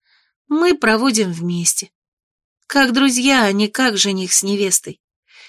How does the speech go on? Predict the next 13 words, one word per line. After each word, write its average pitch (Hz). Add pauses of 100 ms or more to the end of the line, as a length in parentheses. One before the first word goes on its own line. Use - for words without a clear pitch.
(140)
И 254
вы 254
не 262
делаете 208
никаких 214
попыток 233
поцеловать 202
меня 233 (480)
или 220
что-то 226
подобное». 214 (800)
Катя 269
замерла. 233